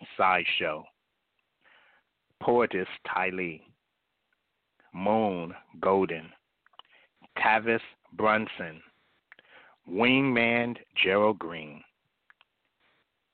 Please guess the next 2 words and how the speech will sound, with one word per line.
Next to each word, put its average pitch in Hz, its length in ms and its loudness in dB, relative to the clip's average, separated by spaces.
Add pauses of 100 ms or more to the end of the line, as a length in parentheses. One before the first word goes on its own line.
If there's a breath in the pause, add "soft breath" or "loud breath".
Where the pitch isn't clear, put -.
(320)
Sadani 107 720 0 (680)
Monet, 90 480 -4